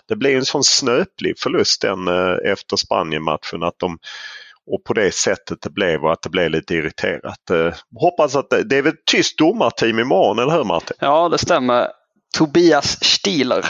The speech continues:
Speaker 2: eh, som är huvuddomare, sa att han snittar ungefär tre, tre gula per match och, eh, väldigt sällan, eh, att han drog upp det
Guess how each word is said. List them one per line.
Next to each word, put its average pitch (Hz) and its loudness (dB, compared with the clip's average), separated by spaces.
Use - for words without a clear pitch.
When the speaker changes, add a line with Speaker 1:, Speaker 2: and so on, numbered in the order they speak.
Speaker 2:
eh, 117 0
som 139 0
är 135 0
huvuddomare, 127 2
sa 135 0
att 123 -4
han 123 -2
snittar 139 -2
ungefär 120 0
tre, 110 -2
tre 127 2
gula 123 0
per - -4
match 123 -4
och, 113 2
eh, 110 2
väldigt 120 -2
sällan, 117 0
eh, - -2
att - -4
han 127 -2
drog 127 -4
upp - -10
det - 0